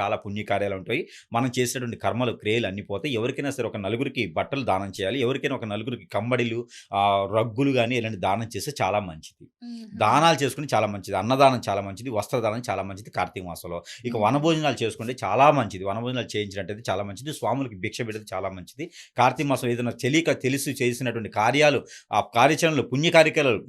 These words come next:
Speaker 1: ఏదైనా తెలియకుండా పాపాలు చేసి ఉంటే అవన్నీ కూడా పటాయించిపోయి, అటాయించిపోతే అన్నమాట,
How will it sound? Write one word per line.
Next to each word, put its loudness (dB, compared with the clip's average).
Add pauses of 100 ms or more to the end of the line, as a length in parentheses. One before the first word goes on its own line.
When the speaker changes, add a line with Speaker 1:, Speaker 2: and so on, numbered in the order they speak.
(160)
Speaker 1:
ఏదైనా 0
తెలియకుండా 4
పాపాలు 2
చేసి -2
ఉంటే -2
అవన్నీ 2
కూడా 8 (280)
పటాయించిపోయి, 2
అటాయించిపోతే 0
అన్నమాట, -2